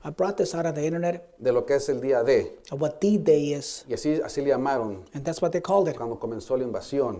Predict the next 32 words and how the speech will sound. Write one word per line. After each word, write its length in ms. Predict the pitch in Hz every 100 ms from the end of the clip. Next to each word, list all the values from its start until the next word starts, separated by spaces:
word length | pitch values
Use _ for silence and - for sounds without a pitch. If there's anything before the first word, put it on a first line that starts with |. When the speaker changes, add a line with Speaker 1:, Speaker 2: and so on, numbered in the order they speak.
| 87
Speaker 1:
When 140 | 156
the 100 | 147
invasion 600 | 147 139 165 196 196 175
began, 400 | 147 139 165 151 127
Speaker 2:
Comenzó 680 | 117 117 - 131 127 123 -
a 100 | 123
participar 440 | 123 120 113 -
en 60 | 135
la 80 | 113
guerra. 380 | 131 123 98 - -
Speaker 1:
they 100 | -
started 300 | 143 170 160
partaking 580 | 156 165 - 175 170 165
in 80 | 151
the 60 |
war. 420 | 143 156 180 175 -
Speaker 2:
El 160 | 123
día 260 | 113 143 135
D 480 | 117 151 127 101 - -
Speaker 1:
And 220 | 147 143
D-Day, 600 | 143 240 196 156 165 160 - _
Speaker 2:
fue, 440 | - - 113 117 -
ellos 140 | 120 123
lo 140 | 117
ponen 240 | 113 113 110
esta 260 | 101 -
fecha, 360 | - 127 - 104
porque 240 | - 92
ellos 180 | 110 -
empezaron 560 | 117 101 101 135 135 123
a 80 | 107
participar. 760 | 98 95 120 - 110 107 85